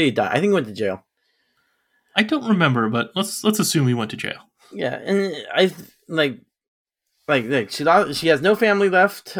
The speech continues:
Speaker 1: Um, I
Speaker 2: Mm-hmm.
Speaker 1: feel like she's just, like, she wants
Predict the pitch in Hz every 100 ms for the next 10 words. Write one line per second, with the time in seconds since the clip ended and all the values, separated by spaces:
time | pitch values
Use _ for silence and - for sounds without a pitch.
0 | - 143 131 110 101 - _ _ _ _
1 | _ _ _ _ _ _ _ _ _ -
2 | 135 127 120 190 202 202 202 170 175 180
3 | 165 143 - - - - - - - -
4 | - 196 185 135 139 156 170 -